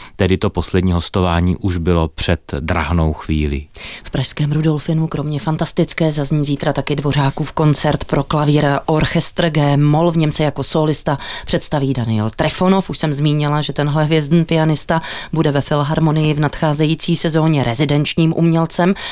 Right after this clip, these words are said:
Speaker 2: Tak co všechno pro publikum chystá?
Speaker 1: Ona, ta rezidence, se v České republice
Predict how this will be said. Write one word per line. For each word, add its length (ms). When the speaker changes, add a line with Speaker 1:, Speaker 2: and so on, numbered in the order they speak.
Speaker 2:
Tak 160
co 120
všechno 400
pro 200
publikum 520
chystá? 500
Speaker 1:
Ona, 160
ta 140
rezidence, 760
se 440
v 140
České 480
republice 840